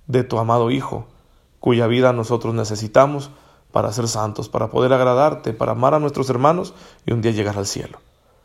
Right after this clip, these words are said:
Te bendecimos, te alabamos y te damos gracias por este don inmenso, en el nombre de tu Hijo Jesucristo.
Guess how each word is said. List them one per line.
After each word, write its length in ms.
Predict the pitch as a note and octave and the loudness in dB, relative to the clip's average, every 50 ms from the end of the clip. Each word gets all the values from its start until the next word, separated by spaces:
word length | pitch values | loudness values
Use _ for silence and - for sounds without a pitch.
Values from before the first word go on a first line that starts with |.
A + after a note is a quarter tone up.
| _ _ _ _ _ _ _ _ | _ _ _ _ _ _ _ _
Te 80 | - G#2+ | -4 -4
bendecimos, 640 | G#2 G2+ G#2 A2+ G#2 - A#2+ A#2+ A#2+ B2+ B2+ B2 | -2 -2 -4 -4 -4 -2 0 0 0 0 -2 0
te 80 | - - | 2 4
alabamos 420 | B2 A#2+ A2+ A#2+ A#2 A#2 A#2 A2+ | 4 6 6 6 4 4 0 -4
y 60 | A#2 | -4
te 100 | A2+ - | -2 0
damos 240 | A#2 A2+ A2+ A2+ A2+ | 0 0 0 0 0
gracias 480 | A2+ B2+ C#3 C3+ C3+ C3+ C3+ C3+ - - - - _ _ - - - - _ _ _ | 2 4 4 4 2 -2 -6 -6 -8 -12 -18 -20 _ _ -20 -20 -20 -20 _ _ _
por 160 | - A#2+ B2 | 2 2 4
este 260 | C#3 - - - D3+ | 2 2 2 0 2
don 180 | A#2+ B2 B2 B2 | 2 2 2 0
inmenso, 560 | A#2+ A#2 A#2 A2+ A2+ A2+ - - A2+ A2+ - - _ _ _ _ _ _ _ - | 0 0 0 0 0 -2 -4 -6 -8 -10 -10 -16 _ _ _ _ _ _ _ -4
en 100 | B2+ B2+ | -2 -2
el 100 | A#2+ A2+ | 0 0
nombre 260 | A2+ A2 A2 A2+ A#2 | 0 0 0 0 -2
de 100 | G#2+ G#2 | -2 -2
tu 140 | G#2+ - A#2+ | -2 -2 -2
Hijo 200 | A#2+ A2 A2 G#2+ | -2 -2 -4 -6
Jesucristo. 680 | G#2 G#2+ G#2+ G#2+ - - - - - - - - A#2 | -8 -8 -8 -8 -10 -10 -10 -10 -10 -12 -12 -14 -16